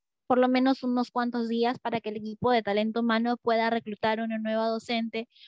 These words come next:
buscar otros nuevos profesores para que puedan suplir la clase y estas no se pierdan. Además, por ello también nosotros implementamos lo que es trabajar con dos docentes por curso,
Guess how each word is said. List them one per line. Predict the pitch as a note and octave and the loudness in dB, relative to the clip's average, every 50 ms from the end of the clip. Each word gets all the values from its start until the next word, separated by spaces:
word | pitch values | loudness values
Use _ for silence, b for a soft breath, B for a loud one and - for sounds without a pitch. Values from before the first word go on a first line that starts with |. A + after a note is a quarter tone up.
| b b | b b
buscar | A3+ A#3 A3+ - - - C4 B3+ C4 B3+ | -2 -2 -2 -2 -2 0 2 4 4 4
otros | B3 A#3 A#3 A#3 A3 | 2 2 0 -2 -2
nuevos | A#3 A#3 A3 A3 A3 | 0 0 0 0 -2
profesores | - A#3 A#3 A3+ A#3 - - A#3+ A#3 A#3 A3+ B3+ C4 - | -2 -4 -4 -4 -6 -4 0 2 4 4 4 2 0 0
para | - B3+ A#3+ A#3 | -2 0 0 0
que | - - G#3+ | -2 -6 -8
puedan | - - A3 A3 A3 A3 | -4 -2 -2 0 0 -2
suplir | - - A3 - - A#3+ A#3 A#3+ | -4 -6 -8 -6 -4 -4 -2 0
la | A#3+ B3 | 0 -2
clase | - - C4 B3+ B3+ C4+ C4+ - B3+ | -2 -2 -2 0 0 0 0 0 0
y | B3 A3+ G#3+ | 0 -2 -2
estas | G#3 _ - G#3+ - | -4 _ -14 -14 -12
no | A3 G#3+ | -12 -12
se | - - - | -12 -12 -6
pierdan. | _ C4 C4 B3+ A#3 A3+ A3 G#3+ A3 - B B B B B B B B | _ 2 4 4 6 4 4 2 0 -4 B B B B B B B B
Además, | B C#4 C4 C4+ C#4+ D4 D4+ D#4+ E4+ - - _ | B 4 4 6 6 6 6 6 4 2 0 _
por | F4+ E4+ D#4+ | 2 4 4
ello | D#4+ D#4 D4+ D#4 D#4+ | 4 4 2 2 0
también | - C#4 B3 A#3 B3+ B3+ B3+ C4+ C#4 B3+ | -2 -4 -4 -2 0 0 0 0 0 -2
nosotros | B3+ B3 - - B3 A3+ A#3+ B3+ C4 - | -2 -4 -4 -6 -6 -4 -2 -2 -2 -2
implementamos | C4 C4+ C4+ C4 B3+ B3 A3+ A3+ A3+ - A#3 A#3+ B3 C4+ B3+ - | -2 -2 -2 -2 -2 -2 -4 -4 -4 -2 0 0 2 0 0 -2
lo | A#3 G#3+ | -6 -6
que | - A3 A3+ | -4 -2 -2
es | A3+ - _ _ | -2 -4 _ _
trabajar | - B3+ A#3+ - A3 - B3 A#3+ A#3 - | -2 0 0 0 0 2 2 0 0 0
con | - B3 A#3+ A#3+ A#3+ A#3+ | 0 0 2 2 2 2
dos | A#3 A#3 A#3 A#3+ A3+ | 4 4 2 2 2
docentes | B3+ B3 - - B3 A#3 A3+ - B3 B3+ B3 - _ | 0 0 0 -2 -2 -2 -2 -4 -6 -8 -8 -10 _
por | - A3 - | -10 -10 -6
curso, | - A3+ G#3+ G#3+ - - | -4 -4 -4 -4 -6 -14